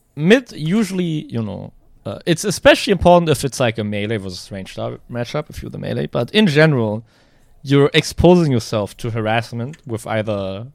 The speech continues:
with first and foremost spells, but secondarily, if the enemy has a good attack range, uh, also with right clicks. Uh,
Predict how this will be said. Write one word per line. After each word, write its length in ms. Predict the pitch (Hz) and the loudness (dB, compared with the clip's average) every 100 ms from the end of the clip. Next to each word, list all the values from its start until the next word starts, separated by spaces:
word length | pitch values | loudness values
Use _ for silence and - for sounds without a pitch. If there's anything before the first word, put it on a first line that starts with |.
| - | -4
with 140 | 151 | -4
first 380 | - - 269 - | 0 4 4 2
and 100 | 160 | -4
foremost 300 | 147 139 120 | -4 -4 -6
spells, 420 | - 101 120 - | -8 -6 -6 -8
but 180 | - 107 | -14 -12
secondarily, 640 | - 110 107 98 98 104 107 | -10 -8 -6 -6 -6 -8 -10
if 160 | 104 - | -12 -12
the 120 | - | -10
enemy 220 | 101 104 | -8 -6
has 160 | 104 98 | -8 -10
a 40 | |
good 200 | 104 - | -14 -14
attack 320 | 107 104 95 | -12 -12 -10
range, 300 | 110 120 - - - - - _ _ | -8 -8 -10 -20 -20 -20 -20 _ _
uh, 220 | 123 107 107 | 0 0 2
also 280 | 127 117 113 | 0 0 0
with 180 | 110 - | -4 -4
right 180 | 98 - | -6 -6
clicks. 360 | 151 - - - | -6 -6 -10 -8
Uh, 340 | 107 101 104 | -6 -6 -8